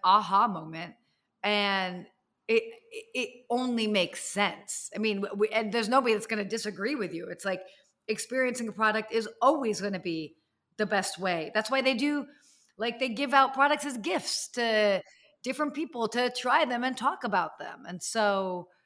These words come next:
it's so cool how it, it can be approached in such a different business way, which we're definitely gonna get to in, in a minute. 'Cause I, as far as changing up your business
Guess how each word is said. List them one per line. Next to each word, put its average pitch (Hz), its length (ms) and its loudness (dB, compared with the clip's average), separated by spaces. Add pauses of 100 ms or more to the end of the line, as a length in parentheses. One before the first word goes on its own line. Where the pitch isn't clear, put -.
(140)
it's 220 200 -4
so 285 380 2 (100)
cool 294 340 -4
how 226 200 2
it, 220 180 0
it 208 140 -4
can 214 160 -6
be 214 160 -4
approached 233 520 -4
in 202 100 -6
such 190 160 -8
a 196 40 -6
different 175 360 -6
business 208 400 0
way, - 120 -2
which 226 280 0 (240)
we're 240 220 6
definitely 233 300 2
gonna 196 140 0
get 190 220 -2
to 180 200 -4
in, 180 420 -6 (100)
in 202 160 0
a 185 40 -2
minute. 175 300 -6
'Cause 170 140 -10
I, 185 160 2 (340)
as 180 120 -6
far 226 140 4
as 202 220 2 (240)
changing 254 320 0
up - 120 -4
your 185 100 0
business 202 600 -2